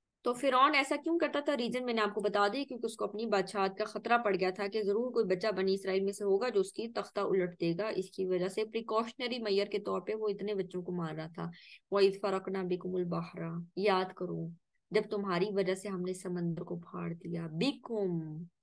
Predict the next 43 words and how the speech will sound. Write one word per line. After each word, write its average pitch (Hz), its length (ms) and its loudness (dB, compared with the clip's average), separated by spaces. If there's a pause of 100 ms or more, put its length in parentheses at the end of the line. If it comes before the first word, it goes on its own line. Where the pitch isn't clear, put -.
(140)
तुम्हारी 196 580 0 (140)
वजह 226 260 2
से, 240 240 0 (100)
तुम्हारे 180 440 0
लिए 190 760 0 (500)
इतना 277 300 -2
बड़ा 233 180 4
एहसान 170 400 0
किया। 160 240 -6 (1200)
"फ़अनजयनाकुम", 220 1040 2
फिर 220 140 -6
हमने 240 220 -4
तुम्हें 277 240 -8
निजात 220 360 2
दी। 240 240 -2
"वअग़रक़ना 294 680 2
आला 233 220 4
फ़िरऔन", 196 360 0
और 214 80 -4
हमने 269 280 0 (100)
आले 214 200 6
फ़िरऔन 254 280 -4
को 294 140 0
गर्क 294 280 0
कर 349 140 4
दिया। 185 320 0 (240)
"वअंतुम 214 480 -2
तंजुरून", 214 640 -2 (260)
और 247 80 -4
तुम 247 240 -4
देख 208 360 0
रहे 208 120 -2
थे, 208 140 -8
तुम्हारे 226 400 -2
सामने, 269 440 -2
तुम्हारे 254 340 2
आंखों 254 260 -2
के 349 140 2
सामने 311 460 4
ये 330 180 4
चीज 254 220 -4
हुई 175 160 -2
थी। 180 220 -16